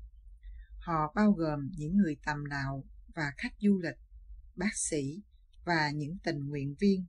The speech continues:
của tổ chức hòa bình. Cả già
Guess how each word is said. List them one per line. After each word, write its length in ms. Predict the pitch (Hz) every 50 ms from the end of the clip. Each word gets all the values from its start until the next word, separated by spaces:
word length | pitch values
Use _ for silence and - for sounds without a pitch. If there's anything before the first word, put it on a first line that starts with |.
| - _
của 140 | - 156 165 -
tổ 160 | - 143 147 156
chức 160 | - - 262 - - - -
hòa 180 | 165 147 143 139
bình. 240 | 143 139 135 131 131 - - - _ _ _ - - - - - _ _ _ _ _ - - - _ -
Cả 180 | - 156 151 143
già 360 | 170 180 185 165 151 139 135